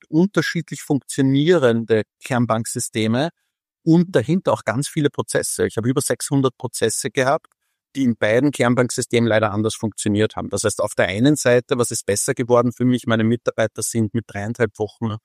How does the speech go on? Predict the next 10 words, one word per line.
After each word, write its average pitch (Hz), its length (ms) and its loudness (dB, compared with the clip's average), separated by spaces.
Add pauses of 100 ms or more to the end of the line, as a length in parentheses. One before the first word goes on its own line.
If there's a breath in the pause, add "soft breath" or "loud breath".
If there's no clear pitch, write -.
(160)
Einschulung 123 640 4
jetzt 110 360 2
mal 104 160 2
standardmäßig - 920 -2
eingeschult. 98 640 -6
Das - 160 -8
hat 98 160 -4
einen 95 180 -6
großen 92 380 -6
Vorteil. 87 480 -6